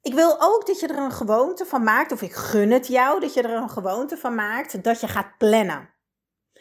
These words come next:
En niet plannen van waar je het benauwd van krijgt, maar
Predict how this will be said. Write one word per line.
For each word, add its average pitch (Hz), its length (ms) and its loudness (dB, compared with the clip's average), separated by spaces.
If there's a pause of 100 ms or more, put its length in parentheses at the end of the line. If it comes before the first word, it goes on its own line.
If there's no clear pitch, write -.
(440)
En 202 520 2
niet 240 380 4
plannen 233 400 2
van 208 220 -4
waar 202 160 0
je 208 60 0
het - 80 -6
benauwd 226 420 2
van 330 160 -4
krijgt, 294 400 -2
maar - 500 -2